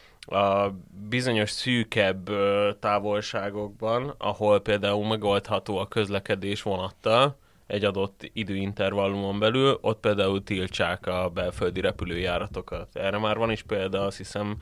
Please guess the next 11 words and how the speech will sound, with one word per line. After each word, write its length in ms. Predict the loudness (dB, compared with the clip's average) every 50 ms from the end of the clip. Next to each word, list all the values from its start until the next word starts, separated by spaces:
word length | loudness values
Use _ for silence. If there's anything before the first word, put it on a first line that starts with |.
| -10 -14 -14 -14 -14 -14 -14 -4
ö, 220 | 0 2 4 4 2
Franciaországban, 1300 | 2 0 -2 -2 -2 -2 -2 0 2 2 2 2 0 -2 -2 0 0 0 0 0 0 0 0 0 0 -4 -10
és 160 | -12 -10 -8
egyébként 400 | -6 -6 -6 -4 -4 -4 -2 2
Belgium, 480 | 4 4 4 4 0 -2 -4 -4 -4
Hollandia, 580 | -2 0 0 2 2 0 -2 -2 -4 -6 -6 -6
Luxemburg, 540 | -6 -8 -8 -8 -8 -8 -4 -4 -6 -6 -4
Portugália 640 | -2 -2 -2 -2 -4 -6 -4 -2 -2 -2 0 -2 -2
támogatta 640 | 0 -2 -2 -2 -2 -4 -4 -4 -6 -8 -4 0
ezt, 300 | 2 2 2 2 0 -6
úgyhogy 340 | -12 -10 -4 -2 -2 -2 -2